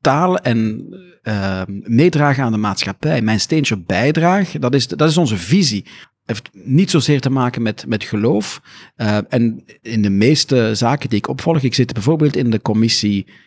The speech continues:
Economie, waar dat ik alles opvolg rond telecommunicatie. Ik denk dat het feit dat ik daar, eh, dat ik Joods ben, eigenlijk geen impact heeft daarop. En ik, eh, zetel dus niet in, ehm, of, of ik heb nog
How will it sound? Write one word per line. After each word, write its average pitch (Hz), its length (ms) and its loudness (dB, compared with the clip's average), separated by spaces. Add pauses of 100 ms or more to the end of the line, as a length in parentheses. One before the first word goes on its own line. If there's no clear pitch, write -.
(100)
Economie, 120 800 2
waar 117 200 2
dat 104 120 0
ik 101 200 -4
alles 117 280 -2
opvolg 107 420 -2
rond 98 340 -6
telecommunicatie. 110 1000 -2 (420)
Ik - 280 -2
denk 147 260 2
dat 113 140 0
het - 140 -4
feit 123 260 2
dat 117 120 -2
ik 104 100 -2
daar, 107 380 0
eh, 101 200 -4
dat 101 160 -2
ik 104 100 -2
Joods 117 260 0
ben, 139 380 -2
eigenlijk 131 360 0
geen 107 160 0
impact 131 420 -2
heeft 90 300 -4
daarop. 90 440 -4 (400)
En 104 420 0
ik, 113 140 -4
eh, 110 200 0
zetel 120 360 0
dus 107 180 -2
niet 127 220 2
in, 117 140 2
ehm, 101 480 0 (580)
of, 104 340 -8
of - 240 -6
ik 110 120 -8
heb - 320 -4
nog 131 340 0